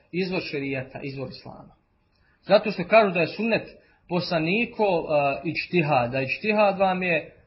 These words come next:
znači, slobodno rasuđivanje, slobodno donošenje odluke, njegovo vlastito donošenje nekakvih odluka je postupačno. Nije tačno. Sunnet je također jedna vrsta objave, i to ćemo objasniti ako Bog da, jedna vrsta objave, ali se razlikuje od Kur'ana.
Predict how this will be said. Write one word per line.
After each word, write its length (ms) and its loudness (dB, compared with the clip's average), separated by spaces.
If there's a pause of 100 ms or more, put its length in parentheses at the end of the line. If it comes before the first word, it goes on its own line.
znači, 440 0 (180)
slobodno 440 2
rasuđivanje, 840 0 (360)
slobodno 520 -2
donošenje 480 -2
odluke, 340 -2
njegovo 340 2
vlastito 560 2
donošenje 460 -2
nekakvih 580 -2 (340)
odluka 420 0
je 120 0
postupačno. 520 -10
Nije 140 -6
tačno. 360 -2 (720)
Sunnet 320 2
je 160 0
također 580 -2
jedna 240 -2
vrsta 320 -6
objave, 260 -2
i 80 -4
to 100 -4
ćemo 200 -8
objasniti 460 -8
ako 160 -14
Bog 140 -4
da, 60 -6
jedna 260 0
vrsta 360 -2
objave, 460 2 (360)
ali 220 2
se 160 -4
razlikuje 460 0
od 160 -10
Kur'ana. 420 -6